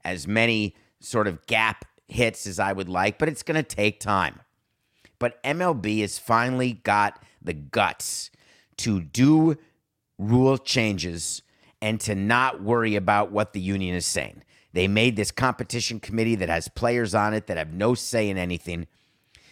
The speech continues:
There are rules about how they can institute new rules. And in addition to what you've seen this year,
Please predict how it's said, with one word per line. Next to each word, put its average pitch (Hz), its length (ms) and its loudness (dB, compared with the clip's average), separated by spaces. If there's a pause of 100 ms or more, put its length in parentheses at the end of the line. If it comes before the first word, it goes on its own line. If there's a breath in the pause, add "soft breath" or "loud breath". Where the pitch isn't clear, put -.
(140)
There 110 200 4
are 85 100 0
rules 123 460 4
about 110 360 4
how 117 280 0
they 117 140 0
can 107 160 -2
institute 107 560 -2 (180)
new 110 240 2
rules. 82 600 -4 (1600)
And 120 200 0
in 113 180 -4
addition 151 540 2
to 139 140 -2
what 120 280 0
you've 110 160 -4
seen 110 340 -4
this 101 260 -4
year, 73 360 -4